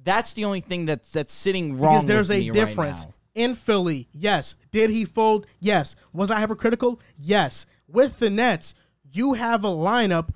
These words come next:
Speaker 2: where he's gonna have spacing. In Philly, you're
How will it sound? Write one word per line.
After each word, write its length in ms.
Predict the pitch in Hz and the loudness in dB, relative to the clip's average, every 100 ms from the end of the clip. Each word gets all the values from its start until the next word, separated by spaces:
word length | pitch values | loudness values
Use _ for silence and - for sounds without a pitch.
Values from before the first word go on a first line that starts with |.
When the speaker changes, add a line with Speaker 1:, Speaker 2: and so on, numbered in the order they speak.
| _ | _
Speaker 2:
where 280 | 208 202 175 | 0 2 2
he's 260 | 202 220 | -2 -4
gonna 300 | 151 220 240 | -2 0 0
have 280 | 220 220 214 | 0 0 -2
spacing. 600 | - - 240 226 147 131 - _ - | -2 0 0 0 -6 -12 -18 _ -2
In 220 | 254 269 | -2 -2
Philly, 480 | - 262 226 139 - _ | 2 4 4 0 -8 _
you're 240 | - 208 | -4 -2